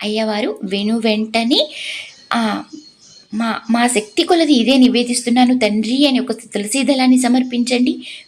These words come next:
వెను వెంటనే ప్రత్యక్షమై మన కోరిక ఎంతటిదైనా కూడా నెరవేరుస్తాడు. అలా పూజలోనే భాగంగా నాకు ఉన్నంతలో నేనైతే తప్పకుండా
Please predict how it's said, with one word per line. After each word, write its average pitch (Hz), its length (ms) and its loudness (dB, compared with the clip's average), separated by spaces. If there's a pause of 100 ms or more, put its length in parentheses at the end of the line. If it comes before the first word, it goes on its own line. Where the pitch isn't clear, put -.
వెను 226 240 2
వెంటనే 226 640 2
ప్రత్యక్షమై 254 680 -2 (480)
మన 208 100 0
కోరిక 208 380 -4
ఎంతటిదైనా 214 720 0
కూడా 226 320 -2 (580)
నెరవేరుస్తాడు. 220 840 0 (1700)
అలా 254 300 2 (220)
పూజలోనే 220 440 4
భాగంగా 214 720 0 (220)
నాకు 285 360 -2
ఉన్నంతలో 233 760 0 (100)
నేనైతే 226 600 -2 (200)
తప్పకుండా 220 640 -4